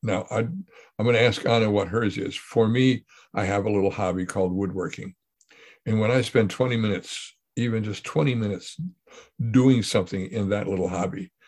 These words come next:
I'm a different human being when I come back in. Now I can go back to business and be excited and focused. But I needed that little bit of time away to straighten out my head, if you will. We've been talking about headspace, so it fits.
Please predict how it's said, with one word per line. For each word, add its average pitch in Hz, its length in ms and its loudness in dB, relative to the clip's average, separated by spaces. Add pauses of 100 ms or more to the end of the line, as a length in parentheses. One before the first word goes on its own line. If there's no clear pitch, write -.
(200)
I'm 117 160 2
a 120 40 2
different 107 320 -2
human 101 220 0
being 95 240 -2
when 95 100 -2
I 87 60 -4
come - 220 -4
back 92 240 -4
in. 87 100 -2
Now 143 200 4
I 139 40 2
can 131 140 0
go 110 100 4
back 110 180 4
to 110 80 -4
business 95 480 -4 (440)
and 110 180 0
be 104 140 2
excited 98 640 2 (540)
and 95 140 -4
focused. - 640 0 (300)
But 113 160 4
I 104 120 6
needed 131 320 8
that 101 260 2
little 131 300 4
bit 117 180 0
of 113 120 -2
time 104 380 -4
away 95 540 0 (340)
to - 80 -2
straighten - 540 2
out 101 280 0
my 85 240 0
head, 80 460 0 (220)
if - 180 -6
you 101 80 2
will. 92 240 0
We've 92 220 -6
been 98 100 -4
talking 98 240 -2
about 85 180 0
headspace, - 480 -4
so - 140 -2
it - 80 -4
fits. - 360 -2